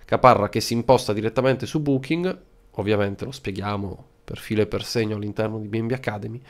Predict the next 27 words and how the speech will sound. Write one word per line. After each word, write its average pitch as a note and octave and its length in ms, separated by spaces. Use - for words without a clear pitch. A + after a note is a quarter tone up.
però - 160
sappiate A#2 420
che G2+ 60
su B2+ 160
Booking G#2+ 460
può B2+ 180
essere G#2+ 460
impostata B2 840
una A2 180
caparra A2+ 420
e C#3 40
quindi C3+ 220
se - 320
l'ospite B2 800
fa A#2 260
effettivamente A2 840
un A2+ 200
qualcosa, A2+ 560
un G#2 300
danno A2+ 460
o G2+ 280
che, D3+ 360
noi A2+ 220
possiamo A2 500
andare G#2+ 440
a G2+ 180
riscuotere A2+ 1000